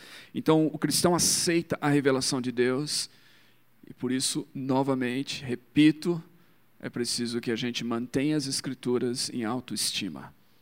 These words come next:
É manter-, é que a gente tenha um alto apreço pelas Escrituras. É preciso que a gente mantenha as Escrituras, e o ato de que Deus se revelou, e essa revelação de Deus a gente encontra de maneira especial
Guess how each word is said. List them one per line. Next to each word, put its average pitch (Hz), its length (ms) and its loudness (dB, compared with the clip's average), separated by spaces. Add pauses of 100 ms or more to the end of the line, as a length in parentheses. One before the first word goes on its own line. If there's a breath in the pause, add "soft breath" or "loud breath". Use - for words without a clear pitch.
(600 soft breath)
É - 100 -6
manter-, 131 400 0
é 127 140 -6
que - 160 -2
a 123 40 4
gente 127 260 0
tenha 135 200 0
um 131 160 -2
alto 143 320 2
apreço 117 460 0
pelas 107 220 -4
Escrituras. 104 680 -8 (800 loud breath)
É 135 100 2
preciso 139 280 2
que 139 60 4
a - 20 6
gente 135 140 0
mantenha 143 420 6
as 143 100 4
Escrituras, 135 720 2
e 120 100 0
o 123 80 4
ato 131 220 2
de 131 80 -2
que 143 100 -2
Deus 135 240 4
se 139 80 2
revelou, 143 600 6 (220 loud breath)
e - 60 0
essa 131 160 2
revelação 139 420 4
de 135 100 -4
Deus 143 560 4 (140)
a - 80 -10
gente 139 300 0
encontra 147 800 4
de - 120 -4
maneira 143 260 4
especial 156 680 2